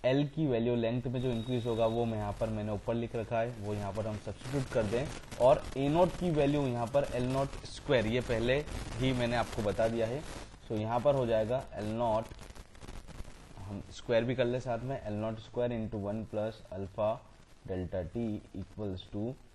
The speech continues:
L नॉट square into one plus beta delta, beta delta टी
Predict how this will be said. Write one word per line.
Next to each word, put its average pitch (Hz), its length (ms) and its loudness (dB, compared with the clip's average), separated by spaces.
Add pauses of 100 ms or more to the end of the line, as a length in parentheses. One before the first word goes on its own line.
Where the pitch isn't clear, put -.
(880)
L 120 120 2
नॉट 127 340 0
square 107 560 -2 (120)
into 98 400 -4 (160)
one 101 360 -4
plus 110 200 -2 (680)
beta 104 420 -4 (460)
delta, 95 440 -4 (2500)
beta 107 380 -2
delta 90 420 -2
टी 87 240 -8